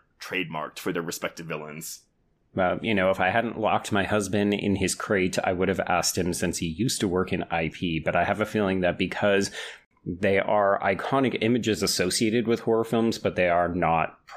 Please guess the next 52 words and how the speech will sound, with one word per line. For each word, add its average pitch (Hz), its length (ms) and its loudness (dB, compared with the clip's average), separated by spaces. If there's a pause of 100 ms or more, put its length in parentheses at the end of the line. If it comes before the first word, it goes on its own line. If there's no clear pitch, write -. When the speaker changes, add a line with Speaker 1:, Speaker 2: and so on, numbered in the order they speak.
(120)
Speaker 2:
properties, 123 800 2
like, 85 260 0
they're 92 100 0
not 87 180 2
exclusive 92 640 -2
properties. 73 480 -2
Like, 87 180 -2
you 85 60 -8
can't 85 240 -2
just - 160 -2
say, 82 240 2
"Oh, 104 180 2
I 82 80 0
see 85 280 -2
a, 80 300 -2
a 82 40 -6
chainsaw. - 640 -2
That 80 240 -2
must 82 240 -6
mean 82 220 -2
Texas 78 340 -4
Chainsaw 78 400 -2
Massacre." 73 440 0
Speaker 1:
Yeah. 82 200 -2 (220)
Speaker 2:
I 98 80 0
think 98 220 -2
you 90 60 2
can 82 160 -2
do 76 140 -2
it. - 260 -4 (640)
Speaker 1:
I 180 60 -2
guess 294 180 -6
the, 190 200 -4
well, 160 140 2
I 175 100 2
guess 180 180 -8
the, 165 100 -10
'cause 143 160 -8
the 139 60 0
Michael 120 260 0
Myers 104 260 2
mask 98 240 0
started 98 280 0
as 90 80 -4
a 92 40 -6
William 90 280 -2
Shatner 82 400 -6
mask, 76 280 -8
so 87 120 -2
it's - 180 -8
like, 78 160 -4
Speaker 2:
Right. - 140 -2